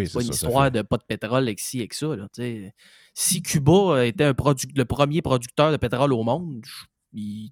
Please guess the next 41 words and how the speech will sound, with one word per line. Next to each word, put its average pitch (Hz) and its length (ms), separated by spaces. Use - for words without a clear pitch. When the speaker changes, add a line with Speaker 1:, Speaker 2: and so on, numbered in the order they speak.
Speaker 2:
tu 139 80
sais, 131 80
je 117 80
veux 107 80
dire, 117 240
euh, 107 180
il, 104 560
il, 104 400
il 110 60
aimerait 120 260
Cuba 135 300
pareil, 127 360
là. - 80
Speaker 1:
Oui, 165 80
Speaker 2:
Parce 185 200
que 156 40
Speaker 1:
oui. 127 80
Speaker 2:
c'est 113 80
des 113 120
communistes, 123 540
là. - 160
Tu - 60
sais, 135 60
Speaker 1:
Oui. 147 80
Speaker 2:
je 117 60
veux 113 60
dire, 110 220
Speaker 1:
Exact. 110 480
Speaker 2:
Venezuela, 139 540
ils 170 60
l'ont 139 140
aimé 135 180
ça, 165 260
puis 123 120
ils 113 80
l'ont 123 140
exploité, 131 440
là. 120 120
C'est 113 120
sûr 147 200
qu'à 110 200